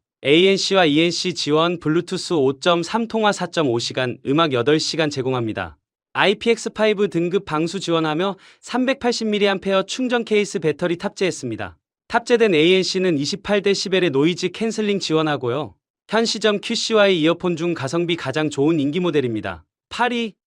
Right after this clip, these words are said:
안드로이드 십삼 기반의 십 점 이육 인치 제품입니다. 해당 제품도 동일한 유아이 디자인으로 여러 브랜드에서 출시합니다.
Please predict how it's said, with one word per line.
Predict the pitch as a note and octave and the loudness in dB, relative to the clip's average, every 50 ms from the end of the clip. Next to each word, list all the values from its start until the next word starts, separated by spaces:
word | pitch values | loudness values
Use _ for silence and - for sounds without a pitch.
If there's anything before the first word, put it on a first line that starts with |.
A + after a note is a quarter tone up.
| _ _ _ _ _ _ _ _ _ _ - | _ _ _ _ _ _ _ _ _ _ -6
안드로이드 | - C3 D3+ E3 F3 G3+ G#3+ G#3+ F3 G3 | -2 0 0 2 4 4 4 4 4 0
십삼 | F3+ G3+ - - - G3+ G3 G3 | -4 -6 -6 -2 -2 0 0 0
기반의 | F3 - - C#3+ F3 E3+ E3+ F3 E3 | -4 -6 -4 0 2 2 2 2 0
십 | - - - - | -2 -6 -8 -2
점 | - A3+ G#3+ F#3 D3 | 0 0 2 2 2
이육 | D3+ E3 D#3+ F3 | 0 0 0 -2
인치 | E3 D3+ - - F#3 E3 | -4 -4 -4 -6 -8 -4
제품입니다. | - C3 C3 - E3 D#3 C#3+ B2+ A2+ G2+ G#2 G2 - - _ _ _ _ _ _ - - | -6 -6 -6 -4 -4 -2 -2 -2 -4 -6 -6 -10 -10 -16 _ _ _ _ _ _ -4 -4
해당 | G#3+ A3 A3+ A3+ G#3 | 0 0 2 0 2
제품도 | - E3 E3 E3 - F#3+ F#3+ F#3 F3 F#3 F3 | 0 -2 -2 -2 -2 -4 -4 0 0 -2 -2
동일한 | - D3 D3+ E3+ E3+ F3+ E3+ D#3+ | 0 0 0 2 2 2 2 0
유아이 | C#3 C#3 D3+ D#3 D#3 D#3 C#3 A#2+ G2+ - - | 0 0 0 2 2 2 0 -2 -4 -6 -8
디자인으로 | - C#3+ C3+ E3+ F3+ F3+ F3+ F3 F3 E3+ F3 D#3 | -8 -6 0 2 2 2 2 0 0 0 0 0
여러 | C3 A#2+ C#3 E3+ E3+ | 2 2 2 2 2
브랜드에서 | E3 E3 E3+ E3 D3 D#3 D3+ C#3+ D#3 D3 | 2 0 -2 0 0 0 0 -2 -2 -8
출시합니다. | - - G3+ F3 - F#3+ D#3+ C3+ A#2 G#2+ G#2+ F#2+ F#2+ _ | -6 -6 -6 -4 -4 -4 -4 -4 -4 -6 -8 -10 -10 _